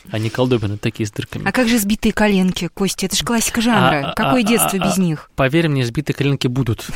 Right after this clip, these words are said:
Speaker 1: на любой дороге.
Speaker 2: <laughs>
Speaker 1: А, с другой стороны, а, я не случайно сказал, что, и об этом говорят жители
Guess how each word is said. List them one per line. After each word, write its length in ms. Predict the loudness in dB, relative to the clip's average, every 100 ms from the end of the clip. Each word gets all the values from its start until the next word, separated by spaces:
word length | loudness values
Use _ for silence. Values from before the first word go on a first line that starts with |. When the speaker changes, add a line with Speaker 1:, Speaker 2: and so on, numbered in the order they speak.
| 2
Speaker 1:
на 60 |
любой 280 | 4 6 6
дороге. 440 | 6 4 4 0 -6
Speaker 2:
<laughs> 40 | -6 -2 -2 -4 -6 -8
Speaker 1:
А, 520 | 0 2 4 4 2 -2 _ -20 -8
с 560 | -4 -2 -4 -4 -4
другой 360 | 2 2 6 4
стороны, 600 | 4 -2 0 -2 -6 -10 -18 _
а, 180 | -4 -2
я 140 | 2 2
не 80 |
случайно 380 | 0 0 0 0
сказал, 400 | 0 0 2 0
что, 480 | 0 -4 -4 0 0
и 80 | 2
об 140 | 2
этом 200 | 2 2
говорят 420 | 4 4 4 2 -4
жители 600 | -2 -2 0 -2 -2